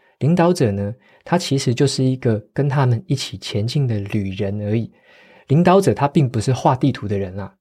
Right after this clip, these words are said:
领导者他也不知道说地图这边有什么，他也不是全能全知的人。领导者他只是一个旅人，跟团队成员一起走在这条路上，结伴而行，一起经历所有的一切而已。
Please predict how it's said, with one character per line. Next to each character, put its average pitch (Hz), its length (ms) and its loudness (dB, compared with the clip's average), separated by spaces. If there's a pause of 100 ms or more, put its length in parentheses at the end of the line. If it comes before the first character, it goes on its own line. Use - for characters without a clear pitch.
领 120 120 4
导 135 140 4
者 120 100 0
他 113 140 0
也 107 80 0
不 - 160 -4
知 120 120 -2
道 123 140 2
说 120 180 0
地 120 220 2
图 107 160 -4
这 107 100 -2
边 117 140 2
有 104 160 -2
什 107 160 -6
么， 98 160 -10
他 - 120 -4
也 110 120 0
不 113 100 -6
是 113 220 0
全 110 260 -4
能 104 200 -2
全 104 260 -8
知 117 160 0
的 113 120 0
人。 87 200 -8 (600)
领 135 140 4
导 156 200 4
者 117 160 2
他 123 160 0
只 113 120 -2
是 110 200 -2
一 - 20 0
个 107 120 -4
旅 98 240 -4
人， 101 300 -6 (380)
跟 139 220 2
团 117 180 0
队 135 140 6
成 110 180 -2
员 104 180 -2 (140)
一 156 80 0
起 113 300 -4
走 110 260 -2
在 107 200 2
这 117 180 0
条 98 180 -6
路 110 160 0
上， 113 240 0 (120)
结 104 200 0
伴 110 240 2
而 104 160 -2
行， 98 340 -2 (280)
一 147 120 2
起 107 240 -4
经 113 300 -2
历 117 160 2
所 107 320 -4
有 101 60 0
的 95 100 -2
一 95 100 -6
切 101 300 0
而 95 80 -4
已。 98 160 -10